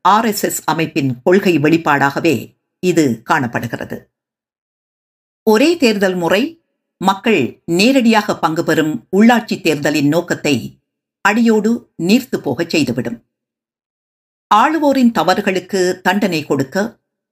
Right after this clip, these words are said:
மக்கள் ஐந்து ஆண்டுகள் காத்திருக்க வேண்டி வரும். அடுத்த ஐந்து ஆண்டுகளுக்கு மக்களை பற்றியும் ஆட்சியாளர்கள் கவலைப்படாமல் எதேச்சாதிகாரமாக செயல்பட வழிவகுக்கும்.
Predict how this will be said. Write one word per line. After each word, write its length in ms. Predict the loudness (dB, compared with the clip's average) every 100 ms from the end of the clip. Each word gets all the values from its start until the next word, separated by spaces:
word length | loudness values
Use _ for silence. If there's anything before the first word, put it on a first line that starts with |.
| _
மக்கள் 540 | -4 0 -2 -2 -6 -2
ஐந்து 380 | 4 4 4
ஆண்டுகள் 560 | 2 0 0 -4 -4 -10
காத்திருக்க 460 | -4 -2 -2 -8 -6
வேண்டி 260 | -4 -2 -2
வரும். 320 | -2 -6 -14 _ _ _ _ _ _ _ _ _ _ _
அடுத்த 500 | -2 -2 -2 -4 -6
ஐந்து 380 | -2 0 2 2
ஆண்டுகளுக்கு 760 | 0 -2 -6 -6 -6 -6 -6 -10 _ _ _ _ _
மக்களை 420 | 0 2 2 -2 -2
பற்றியும் 520 | -8 -6 -4 -4 -6 _ _ _ _
ஆட்சியாளர்கள் 840 | -2 0 -2 -2 -2 -2 -2 -4
கவலைப்படாமல் 840 | -2 0 0 0 0 0 -2 -4 -8 _ _ _ _ -2
எதேச்சாதிகாரமாக 1160 | 2 2 2 0 0 -2 -2 0 -2 0 -4 -4
செயல்பட 720 | 0 0 0 -2 -4 -6 -10 _
வழிவகுக்கும். 720 | -2 -2 -4 -8 -10 -12 -14